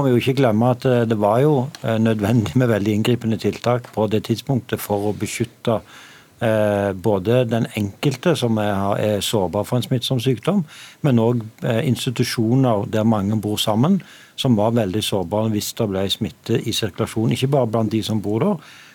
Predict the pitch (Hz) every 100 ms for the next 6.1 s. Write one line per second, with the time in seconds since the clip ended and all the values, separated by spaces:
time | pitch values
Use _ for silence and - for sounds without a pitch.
0 | - 135 110 120 113 107 107 98 107 104
1 | 85 101 110 90 117 113 123 120 107 -
2 | - - _ - 113 113 110 110 110 165
3 | 156 113 127 135 135 127 123 123 113 131
4 | 127 143 147 - 120 117 110 - 123 127
5 | - 117 - 127 110 - - 147 - 139